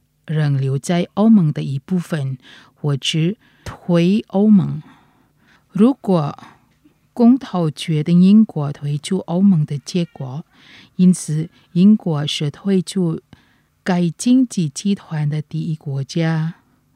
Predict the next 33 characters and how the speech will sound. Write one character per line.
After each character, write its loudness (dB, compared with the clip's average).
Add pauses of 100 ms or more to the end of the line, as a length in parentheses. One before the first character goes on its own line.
(200)
欧 0
盟 4
是 -6
在 -6
一 -4
九 -6
五 -4
七 0
年 0
成 -8
立 0
的， -10 (720)
又 -2
名 4
称 -2
欧 2
洲 -4
经 -4
济 -6
共 -2
同 2
体， -10 (560)
而 0
在 -2
一 0
九 -2
九 -2
三 0
年 2
变 -4
成 -4 (120)
欧 0
盟 2